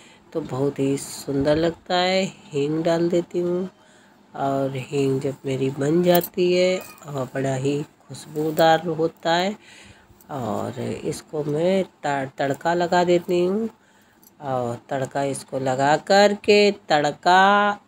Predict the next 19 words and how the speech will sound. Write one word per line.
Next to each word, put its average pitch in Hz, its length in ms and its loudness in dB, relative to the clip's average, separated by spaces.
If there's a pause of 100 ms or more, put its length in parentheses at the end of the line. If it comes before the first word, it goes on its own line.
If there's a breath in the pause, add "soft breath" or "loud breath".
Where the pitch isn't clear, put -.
(120)
और 151 240 2
इस 151 420 -4
देखिए 165 840 0 (220)
मैं 156 240 0
इस 139 200 -8
रायते 135 640 2
में 180 320 0 (160)
तड़का 135 520 0 (120)
डाल 135 260 0
देती 170 340 2
हूँ। 214 240 0 (540 soft breath)
अब 160 120 -8
मेरा 143 320 -2
ये 160 640 4 (520)
तड़का 143 380 -2
तैयार 147 560 2 (120)
हो 160 120 2
चुका 190 460 6
है। 196 240 4